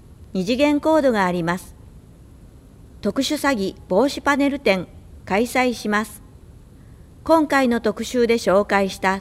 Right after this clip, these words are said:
特殊詐欺をはじめとした、様々な詐欺の手口や対策をパネルでわかりやすく展示します。ぜひお立ち寄りください。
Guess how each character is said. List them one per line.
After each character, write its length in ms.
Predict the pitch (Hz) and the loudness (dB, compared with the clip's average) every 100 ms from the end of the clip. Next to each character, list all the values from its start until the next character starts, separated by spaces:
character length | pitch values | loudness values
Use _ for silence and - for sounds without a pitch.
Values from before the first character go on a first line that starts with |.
| - | -6
特 200 | 202 202 | -6 -4
殊 120 | 254 302 | -4 -2
詐 200 | 302 254 | 0 2
欺 180 | 226 | 2
を 40 | 190 | 2
は 160 | 175 | -2
じ 80 | 180 | -2
め 140 | 208 208 | -4 -2
と 140 | 208 | -4
し 80 | - | -2
た、 240 | 190 - - - - - - - | -2 -2 -6 -20 -20 -20 -20 -8
様 320 | - 208 302 | 0 4 4
々 240 | 294 269 240 | 4 4 2
な 120 | 226 | 0
詐 180 | 269 277 | -2 -2
欺 100 | 247 | 0
の 140 | 226 | 0
手 140 | 247 240 | 2 2
口 260 | 233 202 | 2 0
や 120 | 185 | 0
対 220 | 185 202 220 | 0 -2 0
策 340 | 220 220 202 | -2 2 4
を 200 | 190 - - - - - - - | 4 0 -20 -20 -20 -20 -8 2
パ 140 | 240 | 2
ネ 120 | 220 | 4
ル 120 | 196 | 2
で 180 | 180 175 | 4 2
わ 120 | 165 | 0
か 140 | 165 277 | 0 0
り 100 | 294 | 0
や 140 | 294 | -2
す 120 | - | -4
く 100 | 214 | -4
展 260 | - 175 202 | 2 2 2
示 140 | 202 | -2
し 100 | - | -2
ま 160 | 170 175 | -4 -4
す。 200 | - - - - - - - - - - | -6 -20 -20 -20 -20 -20 -20 -20 -18 2
ぜ 160 | 277 | 4
ひ 280 | 285 233 - - - | 4 -2 -6 -8 -6
お 60 | |
立 180 | 175 202 | -2 -2
ち 120 | - | 2
寄 80 | 214 | 2
り 120 | 185 | 2
く 80 | 170 | 2
だ 140 | 175 185 | 0 0
さ 180 | 196 | 0
い。 100 | 175 | -2